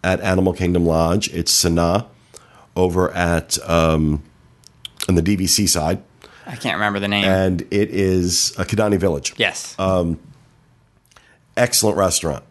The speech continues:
Speaker 1: Excellent restaurant. Not for everybody. It's a little bit more exotic. That's why I didn't put it on the top five, because a lot of people are,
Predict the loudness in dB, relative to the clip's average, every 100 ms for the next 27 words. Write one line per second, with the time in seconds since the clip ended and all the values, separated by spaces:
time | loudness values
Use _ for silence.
0 | _ -20 -10 -2 0 2 2 2 2 0
1 | 2 2 2 2 0 2 2 0 -2 -2
2 | 0 0 2 0 2 0 2 0 2 0
3 | 0 -4 -8 -8 -2 0 2 2 0 -2
4 | 0 0 0 -4 _ -20 -20 -20 -12 -2
5 | 0 0 0 0 0 0 2 0 -2 -2
6 | -2 -6 -20 -20 -20 -20 _ _ _ -2
7 | 0 2 2 0 -2 -2 2 0 0 -2
8 | 0 2 2 2 0